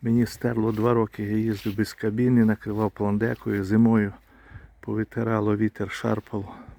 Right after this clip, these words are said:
пробував підкрасити, купив якусь краску. Казали, така сама, через два роки вона поріжіла. А то мив раз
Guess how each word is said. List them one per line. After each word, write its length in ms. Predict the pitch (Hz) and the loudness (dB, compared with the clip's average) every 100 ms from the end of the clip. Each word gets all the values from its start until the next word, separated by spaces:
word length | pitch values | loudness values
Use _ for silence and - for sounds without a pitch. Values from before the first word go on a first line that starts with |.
| - | -18
пробував 460 | - 110 107 104 | -4 -2 2 0
підкрасити, 760 | 98 107 - 120 120 - - 110 | 0 -8 -6 -2 -2 -4 -8 -8
купив 360 | - - 120 113 | -8 -4 0 0
якусь 280 | 101 101 | -2 -10
краску. 480 | - 113 120 - - - _ - - - - - _ _ - | -10 -4 -4 -6 -16 -20 _ -20 -20 -20 -20 -20 _ _ -14
Казали, 360 | 107 110 104 | -6 -2 -2
така 280 | - - 98 | -4 -6 -6
сама, 340 | - 123 113 | -4 0 2
через 260 | 104 107 101 | 0 -4 -4
два 180 | 101 113 | 0 2
роки 280 | 110 - 107 | 0 -2 0
вона 200 | 110 101 | 0 0
поріжіла. 760 | - 107 101 95 123 131 110 87 - _ _ - - - _ _ _ _ | -4 -4 -4 -2 -2 -2 -6 -10 -20 _ _ -20 -20 -20 _ _ _ _
А 100 | 107 - | -16 -8
то 220 | 113 107 - - - | -6 -6 -8 -8 2
мив 300 | 110 117 113 | 2 2 0
раз 360 | 117 - - | -4 -8 -16